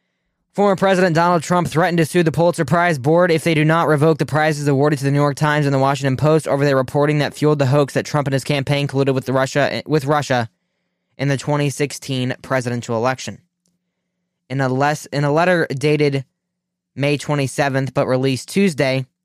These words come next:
Trump wrote to the Pulitzer Prize administrator, Marjorie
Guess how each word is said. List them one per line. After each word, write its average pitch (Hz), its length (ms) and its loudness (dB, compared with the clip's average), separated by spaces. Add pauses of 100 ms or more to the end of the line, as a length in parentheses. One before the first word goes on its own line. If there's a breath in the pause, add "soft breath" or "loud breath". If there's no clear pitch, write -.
(540)
Trump 175 420 0
wrote 143 400 0 (140)
to 139 140 -2
the 127 120 -2
Pulitzer 147 380 -2
Prize 143 300 0
administrator, 131 680 0 (540)
Marjorie 135 800 -2